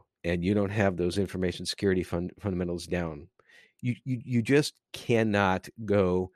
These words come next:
and become certified and become an expert. And so another example of predatory practices, he-, in this case, you've got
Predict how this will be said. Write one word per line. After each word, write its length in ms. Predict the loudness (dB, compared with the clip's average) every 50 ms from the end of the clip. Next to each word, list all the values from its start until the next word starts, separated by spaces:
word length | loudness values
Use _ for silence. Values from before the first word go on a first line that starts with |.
| _ _ _ _ _ _ -6
and 480 | -2 0 0 2 0 0 -2 -4 -8 -12 -10 _
become 360 | -8 -6 -2 -2 -2 -2 -2
certified 680 | -4 -2 2 4 4 4 4 0 -2 -2 -2 0 0
and 100 | -2 -4
become 300 | -4 -6 -6 -4 -4 -2
an 100 | -2 -4 -4
expert. 500 | -6 -6 -6 -8 -10 -10 -10 -12 -12 -14 _ _ _ _ _ _ _ _ _ _ _ _ -10 -4 -2
And 160 | -2 2 4
so 320 | 6 8 8 8 6 2 -4 _ -20 -20 -20 -20 -18 -8 -4
another 360 | 4 6 6 8 8 6 4
example 680 | 4 2 0 0 0 0 -2 0 0 0 0 -2 -6 -10 _ _ _ _ _ _
of 600 | -2 0 2 2 2 2 0 0 -4 -6 -10 -18 _ _ _ _ _ _ _ _ _ _ _ -20 -20 -6 2
predatory 520 | 4 6 6 6 4 4 4 6 6 4
practices, 840 | 2 2 2 4 4 4 4 0 -4 -6 -2 0 2 2 2 2 0
he-, 200 | -4 -6 -6 -2
in 280 | -2 0 0 2 4
this 240 | 4 6 4 4 0
case, 500 | -2 -2 0 0 0 0 -2 -4 -8 -12 -14 _ _ _ _
you've 220 | -8 -4 -4 0 2
got 240 | 4 4 4 4